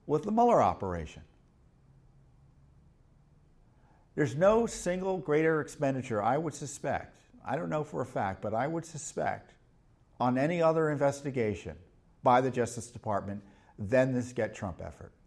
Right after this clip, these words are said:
I guarantee you that. Most federal prosecutions, you got one or two prosecutors, and they do all the work. They've got some F B I agents individually they work with.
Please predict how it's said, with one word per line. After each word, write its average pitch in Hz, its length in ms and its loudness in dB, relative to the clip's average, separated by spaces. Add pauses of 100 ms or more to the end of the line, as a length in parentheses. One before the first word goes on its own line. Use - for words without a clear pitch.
(120)
I 156 80 6
guarantee 165 720 0
you 92 220 -6
that. - 260 -12 (3250)
Most 208 260 2
federal 156 260 4
prosecutions, 131 800 0
you 117 60 -8
got 113 180 -2
one 123 180 -2
or 120 80 -2
two 120 180 -6
prosecutors, 95 760 -10
and 120 100 -8
they 127 80 -2
do 107 180 -4
all 90 140 -4
the 87 80 -8
work. 85 400 -10 (320)
They've 113 120 -12
got 107 200 -2
some 101 160 -6
F 104 180 -6
B 104 120 -6
I 127 180 0
agents 120 460 0
individually 107 560 -4
they 104 160 -4
work 104 320 -4
with. 98 260 -8